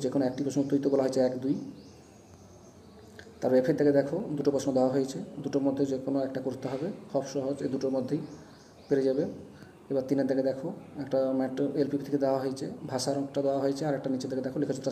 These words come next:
সাহায্যে সর্বাধিক মান নির্ণয় করতে বলা হয়েছে, ছক কাগজে প্রয়োজন নেই, এমনি খাতায় করে করতে বলা হয়েছে। এবারে দেখো, যে কোনো দুটি প্রশ্ন করতে বলা হয়েছে, এখানে এক, দুই, দুটো প্রশ্ন দেওয়া হয়েছে। দেখো, স্পর্শক অভিলম্ব থেকে দেওয়া হয়েছে, চরণ অবলম্বন থেকে দেওয়া হয়েছে, আর শেষে দেখো, এটা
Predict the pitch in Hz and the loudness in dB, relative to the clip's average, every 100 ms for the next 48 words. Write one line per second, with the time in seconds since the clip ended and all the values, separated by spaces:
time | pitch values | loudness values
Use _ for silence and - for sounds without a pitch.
0 | 135 127 143 180 - - - - - 131 | 0 2 2 0 -8 -16 -18 -14 0 6
1 | 135 143 131 131 127 127 131 127 127 127 | 6 6 2 4 2 2 0 0 2 2
2 | 123 147 - 131 127 131 131 127 127 127 | 0 -2 0 0 0 0 0 2 2 2
3 | 214 - 131 123 127 117 120 120 120 120 | 0 -2 -2 -2 0 0 -2 -2 -4 -6
4 | 123 127 123 123 185 226 - - - - | -2 0 0 -2 -4 -8 -10 -18 -20 -20
5 | - - - - - - - 123 123 127 | -20 -20 -20 -20 -20 -18 -6 0 2 4
6 | 127 147 151 131 143 135 - 135 139 135 | 2 0 0 4 4 4 0 2 2 0
7 | 135 131 131 127 139 135 131 131 131 123 | 0 0 2 0 0 0 0 -2 -2 0
8 | 139 - - 139 127 135 127 127 127 127 | -2 -2 -4 -2 -2 0 2 2 2 -2
9 | 139 - 131 139 131 131 131 139 135 135 | -6 0 2 2 2 2 2 0 0 2
10 | 131 127 139 131 135 131 127 131 127 131 | 0 -2 0 0 2 4 4 2 0 2
11 | 131 131 127 165 - - - - - - | 2 0 -2 -8 -10 -16 -20 -20 -20 -20
12 | - - - - - - - - 123 123 | -20 -20 -20 -20 -20 -20 -18 -10 -6 -4
13 | 123 127 - 127 127 165 220 - - - | -4 -4 -6 -8 -4 -4 -4 -10 -18 -14
14 | 113 | 2